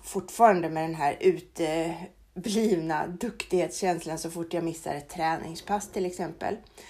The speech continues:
Nu missar jag ganska sällan mina träningspass, men när det händer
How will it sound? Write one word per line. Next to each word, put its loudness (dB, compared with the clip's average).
Nu 4
missar 2
jag 4
ganska -4
sällan -4
mina -8
träningspass, -8
men 2
när 2
det 0
händer -2